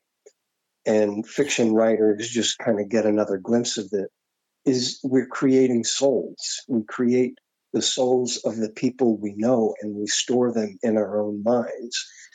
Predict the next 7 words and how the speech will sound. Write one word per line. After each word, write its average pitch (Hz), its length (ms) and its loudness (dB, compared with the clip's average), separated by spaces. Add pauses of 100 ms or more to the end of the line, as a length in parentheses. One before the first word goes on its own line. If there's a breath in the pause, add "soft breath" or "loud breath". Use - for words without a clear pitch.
(100)
So 107 80 -8
we 101 200 -6
populate 113 720 0
our 101 220 -6
heads - 580 -2 (480)
with 110 320 0 (380)
vast 123 640 -2